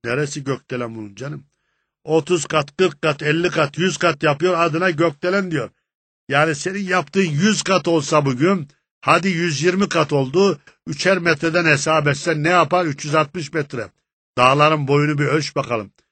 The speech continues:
Üç bin metre, beş bin metre dağlar var. Senin gökdelenin nerede kaldı o dağın yanında? Allah'ın gücü karşısında senin gökdelenin kibritleri üst üste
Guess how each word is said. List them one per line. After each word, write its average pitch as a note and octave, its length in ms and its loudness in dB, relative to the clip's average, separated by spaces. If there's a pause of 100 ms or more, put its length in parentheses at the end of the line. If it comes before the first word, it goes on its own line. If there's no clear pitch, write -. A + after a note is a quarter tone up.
(200)
Üç D3 260 -6
bin F3+ 100 -6
metre, D3 420 -2
beş B2+ 240 0
bin D#3+ 80 -6
metre C#3+ 340 -4
dağlar C#3+ 320 0
var. C#3+ 220 -6 (480)
Senin D#3 320 2
gökdelenin E3+ 640 2
nerede F#3 260 2
kaldı D#3+ 300 0
o D3+ 180 0
dağın D3 240 2
yanında? C3+ 580 0 (380)
Allah'ın F3 480 4
gücü D#3 220 0
karşısında E3+ 420 0
senin F3+ 440 0 (360)
gökdelenin D#3 640 2
kibritleri D3+ 580 -2
üst D3 320 -4
üste F3+ 380 0